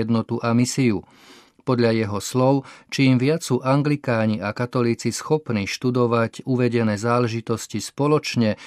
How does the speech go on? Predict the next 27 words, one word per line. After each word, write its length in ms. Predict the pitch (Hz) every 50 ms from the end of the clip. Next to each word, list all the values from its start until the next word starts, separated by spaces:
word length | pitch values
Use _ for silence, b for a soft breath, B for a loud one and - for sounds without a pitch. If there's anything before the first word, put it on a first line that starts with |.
| B B B B
a 160 | B 113 110
rozlišovať 640 | 113 143 143 156 160 - - 160 135 117 107 - -
odpoveď, 480 | 143 143 - - 151 135 117 - - -
ktorú 320 | - - 120 117 113 110
dáva 320 | 120 120 120 113 107 104 120
evanjelium, 800 | 127 135 143 139 127 120 117 117 117 120 120 120 127 131 139 131 B B B B B B
tým 240 | - 147 147 147 -
silnejší 640 | - - 185 185 175 160 127 113 110 - - 117 117
bude 240 | 120 123 117 113
účinok 720 | 110 - 139 160 160 - - - 143 139 135 127 123 - -
ich 240 | - 127 123 113 113
misijného 640 | 113 123 123 - - 123 117 117 117 113 113 120
snaženia. 800 | 110 - - 127 123 123 117 127 127 120 117 113 107 95 85 - B B B B B B B B
Začať 480 | B 117 123 123 117 - - 143 139 143
by 160 | 147 170 170
mohli 320 | 165 156 147 143 156 147 120
bodmi, 480 | 104 110 117 113 113 120 127 135 143
ktoré 320 | - - - 156 151 151 147
spájajú 800 | 143 - - - 123 117 117 117 123 127 127 127 127 127 123 -
obe 240 | 120 113 110 104
cirkvi, 560 | - - - 120 120 120 117 - 143 147 - 131
a 160 | 123 113 107
pokračovať 800 | - - 156 - - 160 160 147 - 165 156 143 127 110 - -
pomaly 480 | - 131 131 135 135 131 127 117 104
vyjasňovaním 800 | 104 113 120 120 120 - - 135 127 117 120 123 123 127 127 131
svojich 400 | 127 - - 113 104 95 - -
prístupov 800 | - 117 120 120 - - - 139 131 - 143 139 143 147 147 B